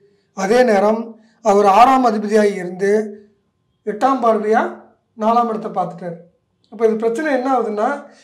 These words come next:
இந்த dispute அதுக்கப்புறம் create ஆகுது. விற்க மாட்டேன்னு சொல்றாரு விற்கிறவரு, வாங்கணும்னு நினைக்கிறவரு advance கொடுத்ததை பண்றதா வேணாமான்னு கேட்டார்.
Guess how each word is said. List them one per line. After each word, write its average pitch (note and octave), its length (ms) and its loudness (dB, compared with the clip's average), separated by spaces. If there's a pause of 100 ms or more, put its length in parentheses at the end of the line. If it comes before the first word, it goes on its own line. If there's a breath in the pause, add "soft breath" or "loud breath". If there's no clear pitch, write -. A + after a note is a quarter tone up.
(120 loud breath)
இந்த A#3 260 -2
dispute D4+ 380 -4
அதுக்கப்புறம் A#3 480 -2
create G#3 340 -4
ஆகுது. E3+ 200 -8 (200)
விற்க G#3+ 220 -6
மாட்டேன்னு G#3+ 400 -4
சொல்றாரு F#3+ 600 -6 (460 soft breath)
விற்கிறவரு, A3 640 0
வாங்கணும்னு B3+ 520 0
நினைக்கிறவரு A3+ 360 0
advance A#3+ 400 -2
கொடுத்ததை G#3+ 360 -4 (800)
பண்றதா A#3+ 380 2
வேணாமான்னு G#3+ 500 -2
கேட்டார். F3 440 -12